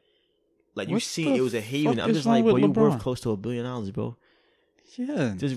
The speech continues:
Speaker 1: get,
Speaker 2: That's like
Speaker 1: get,
Speaker 2: a
Speaker 1: just go
Speaker 2: chick with a
Speaker 1: bald.
Speaker 2: fucked
Speaker 1: Ain't nothing
Speaker 2: up,
Speaker 1: wrong with going
Speaker 2: um,
Speaker 1: bald. He has a good
Speaker 2: lace
Speaker 1: beard.
Speaker 2: front.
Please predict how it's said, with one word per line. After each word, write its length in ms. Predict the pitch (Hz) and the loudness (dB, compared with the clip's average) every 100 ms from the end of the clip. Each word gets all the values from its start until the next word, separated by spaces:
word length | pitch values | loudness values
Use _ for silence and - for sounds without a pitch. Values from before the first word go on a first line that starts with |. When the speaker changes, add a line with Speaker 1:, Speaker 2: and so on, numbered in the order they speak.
| 110 | -8
Speaker 1:
get, 60 | - | 2
Speaker 2:
That's 200 | 214 - | 2 6
like 160 | 269 220 | 4 6
Speaker 1:
get, 80 | 220 | 6
Speaker 2:
a 80 | |
Speaker 1:
just 180 | 175 160 | 4 4
go 120 | 190 180 | 6 6
Speaker 2:
chick 160 | 113 | 8
with 140 | 139 202 | 8 10
a 40 | |
Speaker 1:
bald. 260 | 214 139 110 | 10 10 8
Speaker 2:
fucked 100 | 110 | 4
Speaker 1:
Ain't 100 | 214 | 4
nothing 180 | 220 220 | 4 6
Speaker 2:
up, 60 | |
Speaker 1:
wrong 80 | 208 | 4
with 80 | 214 | 6
going 140 | 208 196 | 6 6
Speaker 2:
um, 40 | |
Speaker 1:
bald. 400 | 180 202 147 107 | 4 4 2 0
He 120 | 170 | -2
has 160 | 214 180 | -2 2
a 80 | 147 | 0
good 300 | 110 180 143 | 2 -2 2
Speaker 2:
lace 300 | 185 240 175 | 4 6 6
Speaker 1:
beard. 120 | 139 | 4
Speaker 2:
front. 240 | 147 113 | 2 0